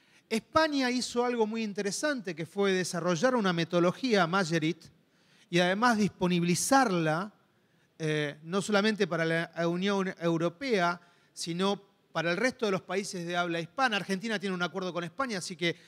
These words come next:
tranquilamente hasta podríamos utilizar esa metodología con soporte de, del incibe de España.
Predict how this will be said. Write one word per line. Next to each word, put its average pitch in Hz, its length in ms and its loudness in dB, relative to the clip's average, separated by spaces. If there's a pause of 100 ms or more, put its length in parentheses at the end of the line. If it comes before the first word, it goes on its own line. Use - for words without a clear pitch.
(180)
tranquilamente 180 760 -4
hasta 170 360 -4
podríamos 196 680 -2
utilizar 233 920 -2 (260)
esa 214 300 0
metodología 185 1120 0
con 196 460 0 (880)
soporte 202 1120 2 (300)
de, 165 520 -2
del 165 180 -2
incibe 185 460 0
de 160 60 2
España. 165 640 -2